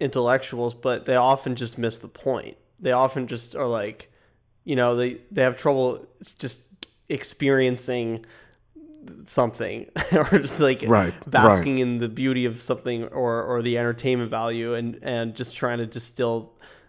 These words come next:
Speaker 1: the, the meaning. So anyway, yeah.
Speaker 2: Yeah, yeah. Now, I, I, I like, Jeff, that you opened it by saying that we don't need to go through the plot of The Matrix because, I mean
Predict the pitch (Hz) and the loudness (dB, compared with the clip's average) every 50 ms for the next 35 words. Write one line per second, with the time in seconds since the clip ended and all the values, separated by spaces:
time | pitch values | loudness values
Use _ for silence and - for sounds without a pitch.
0 | _ - - 175 _ _ - 151 120 110 104 104 - - - - - - - 170 | _ -20 -20 -20 _ _ -2 0 0 0 0 -2 -2 -4 -6 -6 -8 -10 -10 -8
1 | 160 127 123 123 117 113 117 120 - 139 - 135 127 113 98 - - 165 170 160 | -6 -4 -2 -2 -2 -2 -4 -4 -4 -4 -2 -2 -2 -4 -4 -8 -10 -12 -12 -10
2 | 123 107 104 - _ - - - - - _ _ _ _ _ _ - 110 110 110 | -10 -10 -12 -14 _ -20 -20 -20 -20 -20 _ _ _ _ _ _ -6 -2 0 0
3 | 104 95 90 - 107 107 107 95 87 - - - - - - - 170 196 214 202 | 0 0 -2 -2 0 0 0 0 -2 -6 -12 -18 -18 -14 -2 6 10 12 12 12
4 | 190 185 - - - - - - 175 175 165 - 156 160 160 156 - 147 151 156 | 12 12 10 6 -10 -8 4 8 10 10 12 12 12 12 12 12 12 12 12 12
5 | 165 175 175 - 123 135 160 160 156 - - 131 127 127 131 135 - 143 135 139 | 12 12 12 10 10 10 10 10 10 6 4 8 10 12 12 12 10 8 8 8
6 | 139 - 127 123 110 - - 123 120 113 110 107 117 135 151 135 123 120 117 107 | 8 8 8 6 6 8 8 8 8 8 6 6 6 6 8 8 8 6 4 2
7 | - - 113 110 104 104 98 101 - - _ _ - 131 107 113 107 101 - - | 0 2 2 4 4 4 2 -2 -4 -10 _ _ -6 2 6 6 6 6 4 0
8 | 104 101 98 98 - - 107 95 98 95 92 90 90 90 85 - - 90 85 - | -2 -2 -2 -2 -2 -2 -2 0 0 -2 -2 -2 -2 -4 -4 -4 -6 -8 -8 -8
9 | - 101 90 - 95 90 87 90 95 101 95 95 95 90 - | -10 -10 -4 -4 -2 -2 -2 -2 -2 0 0 0 0 -2 -6